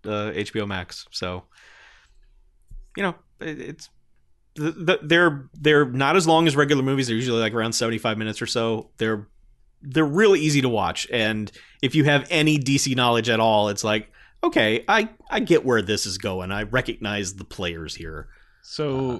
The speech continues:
Speaker 2: now that you have H B O Max and it's no longer like, "Well, I don't even know where to find it." Why, why, why don't you go back and, like, watch Batman, an animated series, or have you ever? <laughs>
Speaker 1: I might.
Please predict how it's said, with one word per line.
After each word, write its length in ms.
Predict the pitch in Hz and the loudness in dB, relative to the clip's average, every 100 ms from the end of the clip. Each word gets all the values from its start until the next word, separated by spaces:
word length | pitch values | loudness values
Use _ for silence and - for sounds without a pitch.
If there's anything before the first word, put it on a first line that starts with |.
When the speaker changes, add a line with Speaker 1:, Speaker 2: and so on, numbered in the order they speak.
| - | -8
Speaker 2:
now 240 | 143 147 | -4 0
that 240 | 147 143 101 | 2 0 0
you 140 | 127 | 0
have 180 | 120 120 | 0 2
H 200 | 120 - | 0 -4
B 80 | 117 | -4
O 80 | 113 | -2
Max 360 | 104 101 - | -2 -2 -4
and 80 | 98 | -8
it's 160 | 95 - | -8 -6
no 100 | 101 | -4
longer 400 | 98 101 90 95 | -4 -4 -4 -6
like, 180 | 95 98 | -6 -4
"Well, 140 | 165 208 | 0 2
I 160 | 247 | 2
don't 160 | 247 202 | 2 0
even 180 | 190 190 | 0 0
know 220 | 190 190 | 0 2
where 220 | 196 202 | 2 2
to 60 | 185 | 0
find 220 | 240 175 | -2 -2
it." 100 | - - - - | -6 -14 -18 -2
Why, 280 | 127 127 90 | 0 0 -2
why, 280 | 131 131 | -2 0
why 200 | 101 120 | -2 -2
don't 160 | 127 127 | -2 -2
you 40 | 131 | -2
go 100 | 123 | 0
back 220 | 123 123 | 0 0
and, 120 | 117 | -2
like, 260 | 117 104 - | -2 -4 -4
watch 300 | 110 - - | -4 -4 -4
Batman, 320 | 107 113 104 | -4 -4 -4
an 80 | 104 | -4
animated 360 | 120 92 80 | -4 -6 -8
series, 320 | - 90 82 | -10 -8 -8
or 140 | 87 85 | -8 -6
have 220 | 104 104 | -6 -6
you 100 | 85 | -8
ever? 260 | 80 85 - - - - - | -8 -4 -2 -2 -6 -16 -20
<laughs> 400 | _ _ _ - | _ _ _ -6
Speaker 1:
I 180 | - 233 | -2 0
might. 360 | 262 220 240 | 2 0 -2